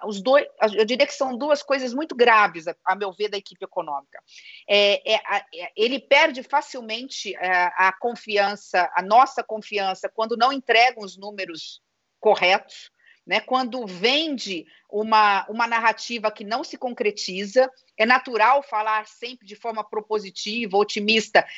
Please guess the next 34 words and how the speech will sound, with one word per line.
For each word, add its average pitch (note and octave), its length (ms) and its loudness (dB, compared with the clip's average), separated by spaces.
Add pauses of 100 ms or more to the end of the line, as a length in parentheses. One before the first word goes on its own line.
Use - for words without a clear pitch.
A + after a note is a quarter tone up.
(120)
mas G3+ 260 2
dentro A3+ 360 0
do, A3+ 200 -6
no G#3 240 -4
mínimo C4 400 2
do G#3+ 100 4
razoável G3+ 680 2
e - 20 -20
do G3 120 -12
real. F3 540 -6 (320)
Parece-me G#3+ 520 -4
que G#3+ 160 -14
vivem A3+ 520 -4
no G3+ 140 -8
mundo A#3 400 -4
da F#3 140 6
lua G3+ 460 4
ou G3 260 2 (100)
tentam C4 480 -2
vender G3+ 340 -2
um A#3 100 -6
pedaço G3+ 440 -2
da F#3 80 0
lua A#3 480 -2
pra F3+ 140 -2
gente, F#3+ 440 -6
como G3 200 -10
se - 80 -4
a G3 40 0
gente G#3 220 -2
fosse - 260 0
comprar F3+ 560 4 (300)
algo G3 300 4
inacessível. G3 920 -10